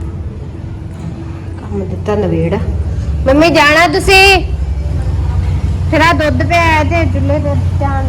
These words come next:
ਰੱਖ ਲਿਓ ਮਾੜਾ ਜਿਹਾ। ਆਹ ਦੇਖੋ, ਐਂ ਖਿੱਚ ਜਾਂਦੀਆਂ ਗੇਟ ਨੂੰ। ਖਰਾਬ ਹੋ ਗਿਆ ਨਾ ਇਹ, ਉਦੋਂ ਪਤਾ ਲੱਗੂਗਾ ਇਹਨਾਂ ਨੂੰ। ਚਲੋ ਅੱਧਾ ਘੰਟਾ ਗੱਲਾਂ ਬਾਤਾਂ ਕਰ ਆਈਏ।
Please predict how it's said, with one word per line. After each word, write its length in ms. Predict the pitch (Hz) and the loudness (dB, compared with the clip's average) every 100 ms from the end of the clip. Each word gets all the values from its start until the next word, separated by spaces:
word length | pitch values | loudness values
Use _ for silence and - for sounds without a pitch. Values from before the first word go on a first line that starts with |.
| 240 | -2
ਰੱਖ 240 | 226 220 - | -2 -2 -2
ਲਿਓ 100 | 208 | 0
ਮਾੜਾ 180 | 202 208 | 0 0
ਜਿਹਾ। 120 | 214 | 0
ਆਹ 1040 | - - - - - - - - - - | 0 0 0 0 2 2 2 4 4 4
ਦੇਖੋ, 420 | - - 240 - 233 | 4 4 4 2 4
ਐਂ 180 | 240 226 | 4 4
ਖਿੱਚ 300 | 202 185 214 | 4 4 4
ਜਾਂਦੀਆਂ 420 | 269 269 233 220 | 6 6 6 6
ਗੇਟ 340 | 190 226 202 | 6 6 6
ਨੂੰ। 180 | 185 202 - - - - - - - - - - - - - - - - - - - - - - - | 4 2 0 -4 -8 -8 -8 -8 -8 -8 -8 -8 -8 -8 -8 -6 -6 -8 -8 -8 -8 -10 -10 -8 -4
ਖਰਾਬ 360 | 240 240 247 254 | 2 4 4 4
ਹੋ 180 | 302 | 4
ਗਿਆ 140 | 285 320 | 4 4
ਨਾ 120 | 339 | 4
ਇਹ, 180 | 370 320 | 4 4
ਉਦੋਂ 240 | 311 302 | 4 4
ਪਤਾ 220 | 277 294 | 2 2
ਲੱਗੂਗਾ 420 | 294 240 180 180 185 | 4 2 2 2 2
ਇਹਨਾਂ 220 | 175 214 | 2 2
ਨੂੰ। 100 | - - - - - - - - - - - - - - - - - - - 80 80 - - 90 90 - - - - - - - - - - - - - - | 0 -2 -4 -2 -2 -4 -2 -2 -2 -2 -4 -4 -2 -4 -4 -10 -12 -12 -12 -10 -8 -8 -6 -4 -2 -4 -4 -8 -8 -8 -6 -6 -6 -6 -8 -6 -6 -6 -4
ਚਲੋ 200 | 240 208 | 0 0
ਅੱਧਾ 220 | 175 208 247 | 2 2 4
ਘੰਟਾ 220 | 233 180 | 4 2
ਗੱਲਾਂ 300 | 196 202 190 | 2 4 4
ਬਾਤਾਂ 240 | 190 190 | 2 2
ਕਰ 120 | 165 | 2
ਆਈਏ। 340 | 170 165 160 | 2 2 0